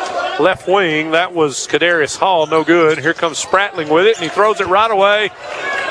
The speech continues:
to Brayson Edwards. Edwards trying to race now, lays it up and in.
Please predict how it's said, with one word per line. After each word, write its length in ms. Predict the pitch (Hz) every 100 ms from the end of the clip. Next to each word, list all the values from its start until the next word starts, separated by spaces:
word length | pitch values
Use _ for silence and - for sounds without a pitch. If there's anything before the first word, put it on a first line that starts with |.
| -
to 60 | 170
Brayson 360 | 196 202 - 190
Edwards. 440 | 196 165 139 - -
Edwards 560 | 202 214 165 156 - -
trying 280 | 185 214 202
to 60 |
race 320 | 175 190 180 -
now, 240 | 233 196
lays 360 | 214 339 359 294
it 160 | 285
up 240 | 339 359 262
and 100 | 294
in. 560 | 349 339 294 247 202